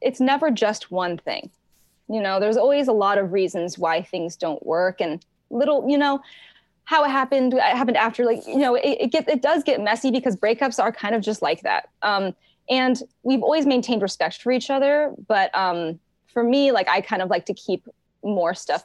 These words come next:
private just because it's just respecting who we are, like, in a public space. Ultimately, the biggest reason was logistics, and it was not wanting to live in the same area, in a, you know, and so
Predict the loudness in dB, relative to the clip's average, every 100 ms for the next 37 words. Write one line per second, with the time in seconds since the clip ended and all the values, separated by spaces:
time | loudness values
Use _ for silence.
0 | _ 0 0 -2 -4 -6 -4 0 -2 -2
1 | -4 -4 -2 -4 -4 -12 -10 -8 -6 -8
2 | _ -4 0 2 4 4 2 2 -2 -2
3 | -4 -4 -6 -4 -2 -2 -4 _ _ -20
4 | _ 0 2 2 2 2 2 0 -2 -6
5 | -10 -2 0 2 0 0 0 0 2 0
6 | -2 0 0 0 -2 -2 -2 -4 -4 -4
7 | -8 -18 -20 _ -2 -2 0 0 2 2
8 | 0 -4 -16 _ 0 0 0 -2 -2 -2
9 | -2 0 0 -4 -6 -4 -2 -2 -2 -2
10 | -2 -2 -4 -8 _ -6 -4 -4 -2 -2
11 | -2 -6 -8 -6 -6 -2 0 2